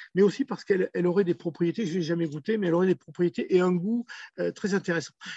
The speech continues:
Donc c'est un arbre oléagineux qui est arrivé chez nous en mille neuf cent cinq. C'est un des derniers asiatiques, entre guillemets, envoyés par les missionnaires, euh,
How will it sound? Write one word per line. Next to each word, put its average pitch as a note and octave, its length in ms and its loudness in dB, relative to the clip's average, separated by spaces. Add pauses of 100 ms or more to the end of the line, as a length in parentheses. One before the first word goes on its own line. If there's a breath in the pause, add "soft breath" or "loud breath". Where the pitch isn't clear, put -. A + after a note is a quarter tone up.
Donc A3 140 6
c'est A#3 180 0
un C4 100 6
arbre B3+ 200 2
oléagineux A3 600 4
qui - 80 0
est B3+ 120 -2
arrivé A#3+ 300 0
chez A3+ 220 -2
nous D4 240 -4 (120)
en G3 180 -4
mille C4+ 200 0
neuf A#3 140 0
cent - 160 -6
cinq. D#3+ 260 -10
C'est - 220 -2
un G#3+ 80 4
des G#3+ 120 2
derniers A3+ 600 0
asiatiques, G3+ 640 -2
entre E3 180 -8
guillemets, F#3+ 340 -4 (480 loud breath)
envoyés G3+ 420 0
par G3 160 -2
les F3+ 80 0
missionnaires, G3 540 -4 (540)
euh, F3 400 -4